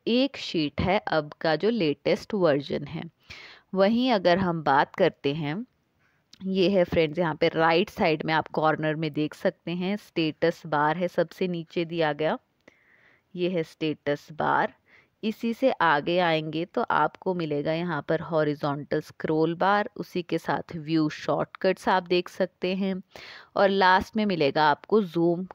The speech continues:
कंट्रोल, जिसे कि नोटिफिकेशन एरिया भी कहा जाता है। ज़ूम कंट्रोल्स इसमें, सॉरी, नोटिफिकेशन एरिया नहीं कहते इसको, ज़ूम कंट्रोल। इसमें आपको मैक्सिमम ज़ूम परसेंटेज, मिनिमम ज़ूम परसेंटेज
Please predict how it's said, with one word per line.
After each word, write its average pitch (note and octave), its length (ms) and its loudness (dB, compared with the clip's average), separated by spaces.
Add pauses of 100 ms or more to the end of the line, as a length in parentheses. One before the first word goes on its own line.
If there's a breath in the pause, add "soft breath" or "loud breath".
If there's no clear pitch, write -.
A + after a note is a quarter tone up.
कंट्रोल, D#3+ 640 2
जिसे E3+ 360 0
कि G3 220 -2
नोटिफिकेशन D#3+ 960 -2
एरिया E3 380 2
भी F3+ 120 0
कहा F#3 320 0
जाता E3+ 380 -2
है। E3 280 -2 (880 loud breath)
ज़ूम G3+ 380 2
कंट्रोल्स D#3+ 560 0
इसमें, E3 400 -4
सॉरी, C#3 360 0 (360)
नोटिफिकेशन F3 580 -6
एरिया D#3 240 -6
नहीं D3+ 180 -8
कहते D3 320 -4
इसको, B3 360 -2
ज़ूम E3+ 320 -2
कंट्रोल। E3 440 -2
इसमें F#3+ 240 -6
आपको E3 420 -2
मैक्सिमम F#3+ 800 -2
ज़ूम F#3+ 300 0
परसेंटेज, F3+ 800 0 (100)
मिनिमम E3+ 520 -4
ज़ूम F3+ 280 -2
परसेंटेज F3 800 -2